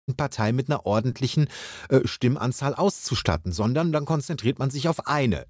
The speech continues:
Ob das jetzt die S P D mit Dietmar Woidke ist, ob das die C D U in Sachsen gewesen ist mit Herrn Kretschmer.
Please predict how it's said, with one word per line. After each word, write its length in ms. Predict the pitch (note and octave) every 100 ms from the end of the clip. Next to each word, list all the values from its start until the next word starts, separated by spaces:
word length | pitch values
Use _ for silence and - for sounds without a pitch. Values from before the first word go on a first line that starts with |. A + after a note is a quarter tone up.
| -
Ob 180 | B2 -
das 180 | A#2+
jetzt 240 | B2+ A#2 -
die 80 | A#2
S 160 | G#2+
P 140 | - G#2+
D 240 | F2+ C#3
mit 180 | B2 -
Dietmar 320 | G#2+ - A#2+
Woidke 320 | D3 F3+ -
ist, 220 | C#3+ C3 - - -
ob 160 | - -
das 200 | C#3 -
die 120 | G#2+
C 220 | - -
D 160 | F#2+ G#2
U 240 | F#3+ G#3 F#3
in 180 | A2 A2
Sachsen 400 | D#3 - - B2+
gewesen 400 | A#2 A#2+ A2 G#2
ist 160 | G#2+
mit 160 | G#2 -
Herrn 160 | E2+
Kretschmer. 520 | E2 - - - D#3+